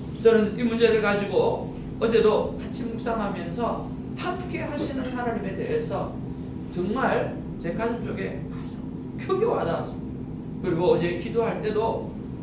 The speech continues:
정말 하나님이 나와 함께하고 있다라고 하는 사실을 뼈저리게 느끼면서 큰 은혜를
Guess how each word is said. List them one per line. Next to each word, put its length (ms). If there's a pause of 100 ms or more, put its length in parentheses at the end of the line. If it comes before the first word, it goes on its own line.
(140)
정말 320
하나님이 420
나와 300
함께하고 440
있다라고 340
하는 180
사실을 580 (480)
뼈저리게 400
느끼면서 840 (540)
큰 200
은혜를 540